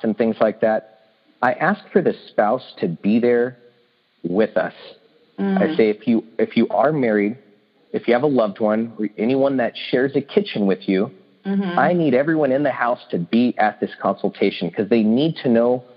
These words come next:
Speaker 1: what's going on. They need to know what we're gonna be involved in and how this is all gonna work."
Speaker 2: Mm.
Speaker 1: And so, so,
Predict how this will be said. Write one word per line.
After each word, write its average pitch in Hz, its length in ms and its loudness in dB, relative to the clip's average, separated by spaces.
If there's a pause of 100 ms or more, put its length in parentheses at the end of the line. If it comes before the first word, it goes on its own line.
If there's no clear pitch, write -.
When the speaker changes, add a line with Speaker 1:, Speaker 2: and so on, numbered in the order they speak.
(160)
Speaker 1:
what's 107 340 0
going 101 300 2
on. 87 280 0
They 98 100 2
need 127 200 2
to 135 60 2
know 120 160 2
what 113 240 2
we're 120 120 0
gonna 113 160 -2
be 107 140 0
involved 104 420 0
in 101 80 -4
and 95 100 -8
how 104 220 -2
this 107 200 -4
is 95 80 -6
all 95 160 2
gonna 92 160 -4
work." 87 380 -2 (200)
Speaker 2:
Mm. 190 540 0
Speaker 1:
And 113 140 2
so, 113 340 2 (1080)
so, 113 320 2